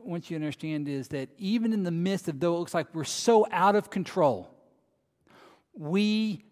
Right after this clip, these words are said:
know how it ends. I've jumped to the end of the book. I've read it. Spoiler alert. It ends with Jesus on the throne.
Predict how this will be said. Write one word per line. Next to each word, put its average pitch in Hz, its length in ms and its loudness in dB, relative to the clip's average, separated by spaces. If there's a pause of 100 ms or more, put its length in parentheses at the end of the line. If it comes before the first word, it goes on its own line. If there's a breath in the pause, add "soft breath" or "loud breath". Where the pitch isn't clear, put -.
(120)
know 170 720 2 (140)
how 139 540 -4 (200)
it 135 260 -6
ends. 107 640 -6 (1700 soft breath)
I've 160 260 -2
jumped 208 340 0
to 202 100 -2
the 202 140 -2
end 202 100 -2
of 185 60 -4
the 185 60 -4
book. 202 420 2 (560)
I've 160 220 0
read 196 200 6
it. 127 160 2 (280)
Spoiler 185 500 4
alert. 131 340 2 (2250 soft breath)
It 156 120 0
ends 190 220 2
with 143 140 -6
Jesus 196 380 -8
on 190 180 -2
the 185 60 -4
throne. 131 460 -4